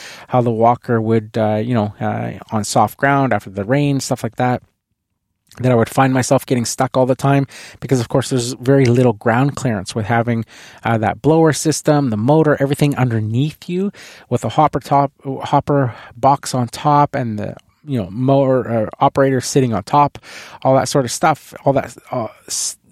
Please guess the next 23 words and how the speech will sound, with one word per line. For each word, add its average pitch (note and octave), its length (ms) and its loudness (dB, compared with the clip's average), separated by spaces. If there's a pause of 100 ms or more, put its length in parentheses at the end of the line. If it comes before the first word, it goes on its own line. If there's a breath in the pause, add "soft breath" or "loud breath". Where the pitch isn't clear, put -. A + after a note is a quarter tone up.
(240)
engine C#3 680 4
and, A2 180 0 (440 loud breath)
uh, G#2 640 -6 (340)
you C#3+ 140 2
know, F2 380 0
hydro C#3 320 2
pumps, - 320 0
all D3 80 6
that C3 80 2
stuff - 260 -2
is C3 80 -2
sitting C#3 320 0
down B2 400 2
low, A#2+ 300 4 (160)
uh, A#2 340 0 (320)
uh, G#2 240 -4
below A#2 400 2
you. E3 180 4 (460 loud breath)
So - 100 2
there's C3+ 140 4
only D#3 160 4
a A#2+ 40 0
few D#3 380 -4